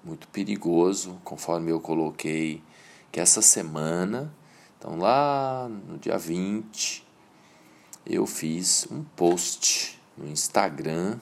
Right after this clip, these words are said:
pra quem acompanha, pode verificar,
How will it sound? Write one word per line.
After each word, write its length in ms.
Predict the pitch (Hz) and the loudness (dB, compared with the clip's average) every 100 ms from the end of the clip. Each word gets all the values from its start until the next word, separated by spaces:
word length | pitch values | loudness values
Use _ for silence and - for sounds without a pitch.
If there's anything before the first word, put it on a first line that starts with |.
| - | -12
pra 120 | - 78 | -14 -14
quem 300 | - 76 76 | -10 -8 -8
acompanha, 880 | 78 85 82 - 78 78 87 117 135 - - - - - | -8 -10 -10 -6 -4 -2 -4 -6 -12 -20 -20 -20 -20 -10
pode 240 | - 71 73 | -6 -6 -6
verificar, 760 | 76 73 - - 76 73 82 | -6 -4 -6 -4 0 0 -2